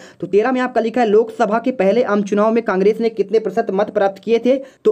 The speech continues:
आंसर इसका हो जाएगा सेवेंटी वन परसेंट। क्वेश्चन नंबर फोर्टीन में है, बाकी देशों में से एक पार्टी का प्रभुत्व तथा भारत में कांग्रेस पार्टी के प्रभुत्व के बीच का बड़ा अंतर था,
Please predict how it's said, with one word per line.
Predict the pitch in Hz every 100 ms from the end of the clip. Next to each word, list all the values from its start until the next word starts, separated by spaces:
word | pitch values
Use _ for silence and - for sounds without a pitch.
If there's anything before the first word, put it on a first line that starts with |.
| -
आंसर | 208 226 247
इसका | 240 220
हो | 208
जाएगा | 214 262
सेवेंटी | 262 196 208 202
वन | 220 220
परसेंट। | 208 180 233 190
क्वेश्चन | - - 196 202 240
नंबर | 247 254
फोर्टीन | 208 202 240
में | 240
है, | 247
बाकी | 190 294 254
देशों | 220 220 233
में | 233
से | 226
एक | 220 226 214
पार्टी | 208 202 247
का | 233
प्रभुत्व | 208 214 214 214
तथा | 220
भारत | 165 185 214
में | 233
कांग्रेस | 220 190 226 220
पार्टी | 190 196
के | 226 226
प्रभुत्व | 196 208 -
के | 196
बीच | 208
का | - 196
बड़ा | 185
अंतर | 214 208 220
था, | 220 262